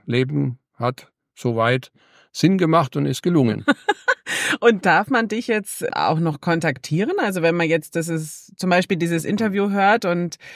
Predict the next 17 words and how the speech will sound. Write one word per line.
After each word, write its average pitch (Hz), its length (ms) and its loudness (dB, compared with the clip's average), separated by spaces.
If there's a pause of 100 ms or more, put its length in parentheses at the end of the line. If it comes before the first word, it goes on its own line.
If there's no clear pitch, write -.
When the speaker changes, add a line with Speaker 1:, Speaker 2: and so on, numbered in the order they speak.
(260)
Speaker 2:
ja, 160 340 2 (120)
genau 175 400 2
an 180 180 0
diesem 180 280 0
Punkt 175 320 -4
steht, 233 580 -2
dass 180 180 0
man 175 160 -2
eben 165 280 -4
vielleicht 185 400 0
mit 170 160 -4
seiner 160 400 0
Familie 165 840 0
gerade 147 380 0
darüber 156 340 0
berät, 139 640 -2 (340)
Unternehmensnachfolgen 143 1700 0